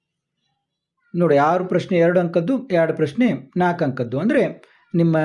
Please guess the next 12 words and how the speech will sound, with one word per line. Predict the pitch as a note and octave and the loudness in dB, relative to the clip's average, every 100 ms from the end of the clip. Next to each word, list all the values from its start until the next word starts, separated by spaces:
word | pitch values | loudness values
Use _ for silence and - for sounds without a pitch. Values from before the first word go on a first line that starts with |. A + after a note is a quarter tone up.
| D3+ D#3 E3 | -2 -4 -4
ನಿಬಂಧ | D#3+ E3 F3+ G#3+ G#3+ A#3+ A#3 | 0 2 2 2 2 0 -4
ಮತ್ತು, | F3+ F3+ F3+ D#4 F3 - _ _ _ _ _ _ _ - | -2 -2 0 -2 -2 -6 _ _ _ _ _ _ _ -14
ಆ, | E3 D#3+ D3 C#3 - - | -8 -6 -8 -12 -10 -2
ಇದನ್ನು, | E3+ C#3 B2 - | 0 0 -2 -6
ಆ, | F3+ D#3+ D3 C#3+ - _ _ _ _ _ _ _ _ _ _ _ _ _ _ _ _ D#3+ | -2 -2 -4 -10 -20 _ _ _ _ _ _ _ _ _ _ _ _ _ _ _ _ 0
ಎರಡು | D#3+ G3 | 2 2
ಪ್ರಶ್ನೆ | F#3+ F#3 F#3+ | 2 0 0
ನಾಲ್ಕು | D#3+ E3 E3+ F#3+ | 0 0 0 0
ಅಂಕದ್ದು, | E3+ D#3+ D#3+ | 0 0 0
ಅಂದ್ರೆ | F3+ C4+ F#3+ E3+ E3 | 2 2 0 0 -2
ಒಂದು | D#3+ | 2
ನಿಬಂಧ | E3 D#3 F#3 G3+ | 2 2 2 2